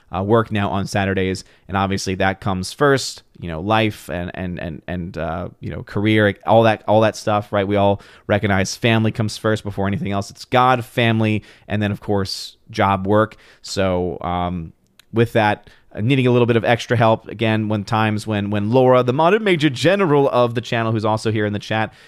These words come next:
any times that maybe she can't be on or she needs to leave or anything, I think it's good just to have some, some extra help, some extra hands. Uh, so there might be one or two other people that I might be able to, to, to mod as well, just to be able to be on the safe side on that front.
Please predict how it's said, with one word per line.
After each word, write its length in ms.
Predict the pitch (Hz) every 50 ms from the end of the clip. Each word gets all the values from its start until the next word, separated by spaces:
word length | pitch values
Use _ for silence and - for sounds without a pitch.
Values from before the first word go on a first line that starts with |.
| _ _ -
any 140 | - 113 110
times 280 | - 117 113 110 104
that 100 | 110 85
maybe 200 | 104 110 104 107
she 200 | 104 - - 110
can't 360 | - - - 120 113 110 98
be 140 | 98 113 107
on 400 | 92 110 117 113 110 110 110 113
or 340 | 113 - 107 107 104 104 101
she 140 | 98 - 107
needs 180 | 107 104 101 -
to 100 | 104 101
leave 260 | 101 101 101 101 98
or 60 | 101
anything, 460 | 101 98 - - 101 98 98 101 98 - _ _ _ _ -
I 20 |
think 140 | 104 107 107
it's 100 | 101 -
good 160 | - 110 101
just 140 | 95 104 -
to 80 | 95
have 260 | 90 104 101 101 101 -
some, 220 | - 98 95 101
some 160 | - 104 92
extra 240 | 101 110 - - 104
help, 180 | 101 104 101 -
some 140 | - 101
extra 240 | 101 98 - - -
hands. 420 | - 131 127 123 120 120 117 113 - _ _ _ _ _ -
Uh, 240 | - 95 98 92 92
so 160 | - - 98
there 100 | 92 101
might 200 | 104 101 101 -
be 160 | - 101 98
one 200 | 98 104 110 107
or 60 | 104
two 160 | 98 - 104 101
other 120 | 98 98
people 280 | - - 101 - 104 95
that 80 | 98
I 60 | 95
might 180 | 95 95 92 90
be 140 | - 95 95
able 160 | 92 92 92
to, 280 | - - 90 90 90 87
to, 140 | - - 82
to 140 | - - 92
mod 300 | 95 95 92 92 92 92
as 120 | 87 110
well, 240 | 98 101 98 98 98
just 220 | 120 202 185 -
to 60 | -
be 160 | 127 123 113 107
able 260 | 104 104 101 101 - - - - - -
to 80 | -
be 140 | 98 107 104
on 120 | 98 95
the 60 | 95 92
safe 260 | - - 92 95 -
side 300 | - - 92 90 92 90 -
on 240 | 90 92 90 90 - -
that 420 | 95 98 92 90 87 87 - - _
front. 460 | - - - 151 156 135 113 - -